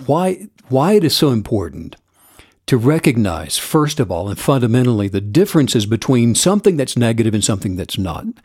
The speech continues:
something that's positive, something that's negative. Obviously, uh,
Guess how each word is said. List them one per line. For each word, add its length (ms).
something 340
that's 140
positive, 560
something 300
that's 160
negative. 400
Obviously, 720
uh, 120